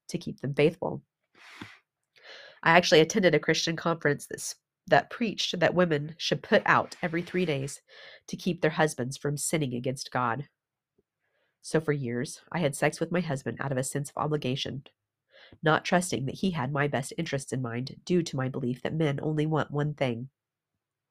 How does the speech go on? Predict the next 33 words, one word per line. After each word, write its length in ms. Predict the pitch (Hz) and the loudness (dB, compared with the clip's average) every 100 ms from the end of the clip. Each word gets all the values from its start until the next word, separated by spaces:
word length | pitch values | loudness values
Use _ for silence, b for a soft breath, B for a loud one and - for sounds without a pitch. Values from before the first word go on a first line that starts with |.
| _ _ _ _ _ B B B B B - | _ _ _ _ _ B B B B B 0
And 120 | 151 | 4
also 340 | 185 214 185 | 6 6 4
because 300 | 147 147 139 | 0 0 0
I 80 | 131 | 2
believed 420 | 147 131 131 131 - | 0 0 -2 -2 -2
I 60 | |
had 180 | 156 147 | -2 -2
to 60 | - | -2
keep 220 | - - | -4 -4
him 380 | - 208 165 120 | 0 0 0 -4
pure 220 | - 139 | -4 -2
and 120 | 143 | -2
holy. 420 | 147 165 160 139 - _ _ _ _ _ _ _ _ _ | -2 -2 -2 -4 -8 _ _ _ _ _ _ _ _ _
Pardon 320 | - 165 185 | 2 4 6
my 100 | 196 | 4
language, 520 | 185 131 123 135 - - _ b b b - | 4 2 -2 -4 -6 -12 _ b b b -2
but 160 | 151 | -2
what 260 | 156 165 - | 2 2 2
a 60 | 147 | -4
huge 560 | - - 151 165 - - | -8 -2 0 0 -4 -12
crock 420 | - 147 127 - - | -2 -2 -2 -8 -16
of 120 | 135 | -8
shit. 420 | - - - - - _ _ _ _ _ _ _ _ _ | -6 -4 -6 -8 -20 _ _ _ _ _ _ _ _ _
That 180 | 185 - | 6 8
dynamic 500 | 202 180 147 151 160 | 6 4 2 0 -2
is 140 | 170 - | -4 -2
the 180 | 151 - | -4 -2
opposite 400 | 151 - 151 - | -4 -2 -6 -4
of 100 | 135 | -6
safety. 500 | - 123 127 - 156 _ _ _ | -2 -4 -4 -10 -12 _ _ _
Religion 360 | 170 180 190 180 | 6 6 6 2
has 160 | 147 | -2
kept, 280 | - 180 | 0 0